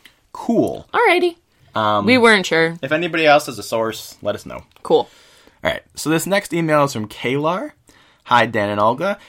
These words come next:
Speaker 1: A very good season with an exciting finale. Not so much a cliffhanger as an,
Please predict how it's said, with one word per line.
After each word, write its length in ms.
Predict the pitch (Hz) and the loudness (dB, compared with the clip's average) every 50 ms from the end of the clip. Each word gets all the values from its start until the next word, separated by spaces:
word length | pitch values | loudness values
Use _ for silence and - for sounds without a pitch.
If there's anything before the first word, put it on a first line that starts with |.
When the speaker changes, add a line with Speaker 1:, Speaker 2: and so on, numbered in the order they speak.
| _ _ - | _ _ -10
Speaker 1:
A 80 | 117 110 | -8 -8
very 340 | 107 107 120 131 165 214 226 | -6 0 2 2 2 2 -2
good 160 | - 214 185 | -6 -8 -10
season 440 | - - 175 170 180 175 185 190 185 | -10 -8 -6 -6 -6 -4 -4 -4 -4
with 120 | 143 107 - | -4 -4 -4
an 80 | 87 | -6
exciting 460 | 87 - - - - 117 123 127 131 127 | -8 -8 -8 -4 0 0 0 0 -2 -4
finale. 580 | - 131 113 101 101 101 101 95 85 78 71 - - - _ - | -4 -4 -2 0 0 0 0 0 -2 -4 -8 -12 -18 -20 _ -10
Not 240 | 107 113 123 175 170 | -4 -2 -2 -2 -2
so 140 | - - 208 | -4 -4 -4
much 240 | 196 196 185 - - | -2 -2 -4 -4 -6
a 60 | 123 | -12
cliffhanger 640 | - - - 202 190 - - 127 117 107 104 110 110 - | -10 -8 -6 -6 -6 -4 -2 -2 -2 -2 -2 -4 -4 -2
as 260 | 92 101 101 104 104 | -2 -2 -4 -4 -8
an, 100 | - | -12